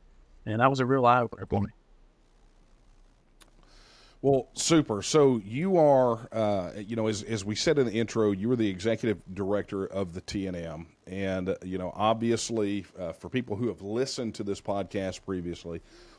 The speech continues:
Speaker 2: they understand that the T N M is about the political, cultural, and economic independence of Texas. How, how does that factor into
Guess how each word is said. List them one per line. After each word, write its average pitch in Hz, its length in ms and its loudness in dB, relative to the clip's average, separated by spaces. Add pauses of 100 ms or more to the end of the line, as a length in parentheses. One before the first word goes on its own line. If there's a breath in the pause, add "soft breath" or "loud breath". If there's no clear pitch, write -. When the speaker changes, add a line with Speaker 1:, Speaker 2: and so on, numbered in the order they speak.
(120)
Speaker 2:
they 123 220 4
understand 98 580 -4
that 87 160 -4 (340)
the 117 140 0
T 156 280 -2
N 123 120 0
M 104 320 0
is 95 180 -4
about 95 320 -4
the 92 80 -8
political, 95 640 -4
cultural, 90 520 -4
and 82 200 -12
economic 87 720 -8
independence 90 520 -8
of - 100 -14
Texas. - 480 -8 (460 loud breath)
How, - 160 -2
how 147 200 2
does 180 160 2
that 160 220 0
factor 131 460 -2
into 107 280 0